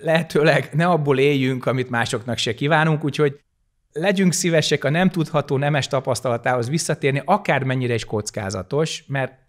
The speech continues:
nem látod, hogy, hogy fogsz megélni belőle. Nagyon-nagyon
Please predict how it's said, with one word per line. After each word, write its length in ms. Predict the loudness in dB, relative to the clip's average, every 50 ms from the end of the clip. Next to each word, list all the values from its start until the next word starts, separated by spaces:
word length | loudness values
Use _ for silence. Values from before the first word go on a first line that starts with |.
| _ _ _ _ _ _
nem 180 | -8 -6 -4 -2
látod, 380 | 0 -2 -2 -2 -4 -6 -6 -6
hogy, 340 | -6 -4 -4 -4 -6 -8 -12
hogy 180 | -10 -10 -8 -6
fogsz 200 | -8 -10 -8 -6
megélni 420 | -8 -8 -6 -6 -8 -8 -10 -10
belőle. 500 | -10 -10 -8 -8 -8 -8 -8 -10 -10 -12 -6
Nagyon-nagyon 880 | -2 0 2 4 4 4 2 2 2 0 0 0 -2 -2 -2 -4 -6